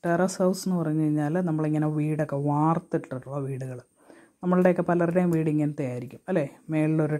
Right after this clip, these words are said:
ടെറസ് ഉണ്ട്, അതിങ്ങനെ വാർത്ത വീടുകളാണ്. ഓക്കെ, ഇങ്ങനെയുള്ള ഹൗസിനെ പറയുന്ന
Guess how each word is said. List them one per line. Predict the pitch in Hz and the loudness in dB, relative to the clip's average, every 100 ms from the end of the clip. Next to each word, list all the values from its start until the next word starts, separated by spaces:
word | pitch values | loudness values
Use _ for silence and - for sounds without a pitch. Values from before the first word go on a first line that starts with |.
| 151 | -4
ടെറസ് | 143 151 - | -6 -6 -4
ഉണ്ട്, | 139 139 | -4 -2
അതിങ്ങനെ | 175 156 143 156 254 - - - _ 156 | -2 -2 -2 0 0 -2 -20 -20 _ 0
വാർത്ത | 151 160 170 170 185 - - | 4 4 2 0 -4 -4 -6
വീടുകളാണ്. | 131 127 127 120 123 127 _ _ 175 | -6 -4 -6 -8 -12 -20 _ _ -12
ഓക്കെ, | 175 233 320 - - - | 2 4 4 0 -20 -6
ഇങ്ങനെയുള്ള | 202 208 165 160 | 0 2 2 0
ഹൗസിനെ | 156 147 - 156 151 | -2 -6 -4 -6 -4
പറയുന്ന | 139 135 | -6 -4